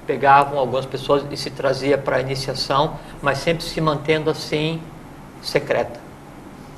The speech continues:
Chega um momento em que daí, por determinação do professor, ela passa de secreta e uma parte dela passa a ser discreta. E aí é o dado a conhecer.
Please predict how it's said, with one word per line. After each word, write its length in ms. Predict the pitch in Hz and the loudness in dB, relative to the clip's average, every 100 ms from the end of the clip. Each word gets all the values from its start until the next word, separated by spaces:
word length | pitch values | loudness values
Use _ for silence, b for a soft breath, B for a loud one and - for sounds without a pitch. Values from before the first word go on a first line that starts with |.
| - | -6
Chega 300 | - 156 165 | 6 6 8
um 80 | |
momento 460 | 156 147 147 175 165 | 6 6 4 2 0
em 80 | 165 | -6
que 180 | - 139 | -6 0
daí, 340 | 131 127 127 | 4 4 2
por 160 | 123 131 | -2 -2
determinação 680 | 131 135 120 117 113 - | -2 -2 -4 -4 -6 -6
do 80 | 117 | -6
professor, 760 | 113 113 - 110 - 156 180 151 | -4 -4 -4 -6 4 6 6 2
ela 200 | 131 123 | 0 0
passa 600 | 123 135 127 - 127 113 - - | 2 2 2 0 0 0 -2 -4
de 100 | 135 | -4
secreta 800 | 131 - - 135 131 151 - 147 - - - - - - - - - - | 0 0 2 4 4 4 0 -6 -8 -16 -18 -18 -18 -18 -18 -18 -18 -4
e 60 | 131 | 0
uma 200 | 135 127 | 4 4
parte 380 | - 147 160 156 | 8 8 8 4
dela 300 | 123 143 147 | 6 6 4
passa 260 | 139 - | 2 0
a 40 | 131 | 0
ser 260 | - 139 | 0 0
discreta. 600 | 127 151 - - 113 - - - - - - - - - - - | 0 -4 -2 -2 -2 -6 -16 -18 -18 -18 -18 -18 -18 -18 -16 -2
E 120 | 127 | 4
aí 280 | 120 131 139 | 4 4 4
é 140 | 135 | 6
o 180 | 135 131 | 6 4
dado 500 | 117 135 139 139 131 | 4 4 4 4 0
a 80 | 120 | 0
conhecer. 640 | - 123 107 107 - 101 | -2 -4 -4 -8 -6 -6